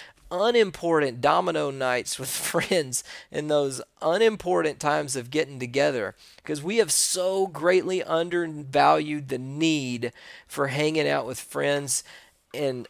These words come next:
not just acquaintances that we kind of feel like we have to, but family. I mean, we act like it's a luxury. Like,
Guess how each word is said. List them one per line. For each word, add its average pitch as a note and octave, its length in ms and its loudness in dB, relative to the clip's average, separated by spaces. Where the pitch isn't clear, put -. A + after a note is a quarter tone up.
not D#3+ 300 2
just E3 380 0
acquaintances D3 960 -2
that C3 160 -2
we C3+ 120 -6
kind D3 220 0
of C#3+ 80 -2
feel C#3 160 0
like C3+ 180 2
we B2+ 100 -6
have C3 200 2
to, A#2+ 100 -10
but C3+ 220 -4
family. A2+ 760 -6
I - 60 -10
mean, E3 120 -4
we G3+ 80 0
act G#3+ 180 2
like G3+ 160 2
it's F3 120 -2
a C#3+ 60 2
luxury. A#2 520 -2
Like, C#3+ 260 0